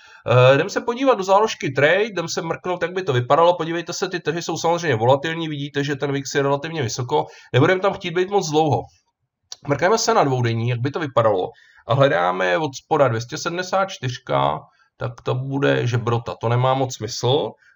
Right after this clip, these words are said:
Dvě stě sedmdesát sedm, dvanáct je o ničem, dvě stě osmdesátka, jo, eh, delta je tady, delta, delta, delta je tady osm, no, to je relativně slušný,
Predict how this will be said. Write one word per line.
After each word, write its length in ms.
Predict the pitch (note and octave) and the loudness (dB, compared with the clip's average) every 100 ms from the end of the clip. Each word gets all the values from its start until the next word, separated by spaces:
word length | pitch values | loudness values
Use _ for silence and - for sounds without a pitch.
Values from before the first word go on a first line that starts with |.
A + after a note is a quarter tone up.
| - | -12
Dvě 100 | A#2+ | -10
stě 180 | B2 D#3+ | -8 -8
sedmdesát 640 | E3+ E3 E3 - E3 D#3+ | -6 -6 -4 0 0 0
sedm, 300 | D#3+ C#3 C#3+ D3 D3 | -2 2 4 4 2
dvanáct 560 | C3 B2+ C3 C3+ - D#3 | 2 2 2 -2 -6 -2
je 100 | D3+ | 0
o 120 | A#2+ | 0
ničem, 680 | A2+ A#2 A#2 A#2 A#2+ B2 D3 | -2 -4 -4 0 2 0 -2
dvě 140 | C3 | -6
stě 200 | B2+ - - | -8 -10 -10
osmdesátka, 1000 | B2 C#3 C3 B2 C3 B2+ B2 C#3+ C3+ C3+ - _ _ _ | -8 -6 -6 -2 0 0 -2 -4 -2 -4 -10 _ _ _
jo, 540 | - A#2+ B2+ B2+ A2+ - A#2 | -2 2 4 4 2 -2 -10
eh, 480 | A2 G#2 G#2+ G#2+ G#2+ | -6 -4 -4 -4 -2
delta 440 | A#2+ C3+ - D3 | -2 -2 -2 -4
je 100 | D3 - | -4 -4
tady, 520 | D3+ D3+ D#3 D#3 D3+ | -4 -2 -4 -6 -8
delta, 420 | C#3+ C3 B2 C#3 | -6 -6 -6 -6
delta, 360 | C3 B2+ B2 B2 | -4 -4 -6 -4
delta 360 | B2 B2 A#2+ A2+ | -4 -4 -4 -6
je 60 | |
tady 260 | - A2 G#2+ | -4 -6 -4
osm, 440 | C3+ A#2+ - A#2 G#2 | -6 -8 -6 -8 -4
no, 220 | B2+ F#3 | -4 -4
to 60 | C#3 | -2
je 100 | C#3+ | 0
relativně 500 | C#3+ C#3+ C#3+ D3+ D#3 | 2 -2 -6 -10 -10
slušný, 500 | D3+ B2 A#2+ C3+ C#3+ | -8 -8 -8 -8 -8